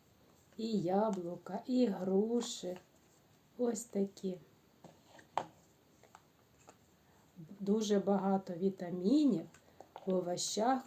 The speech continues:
і фруктах. Бачите?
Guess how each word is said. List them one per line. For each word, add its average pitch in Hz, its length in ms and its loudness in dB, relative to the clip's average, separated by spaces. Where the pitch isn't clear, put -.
і 208 60 2
фруктах. 196 640 4
Бачите? 202 520 -6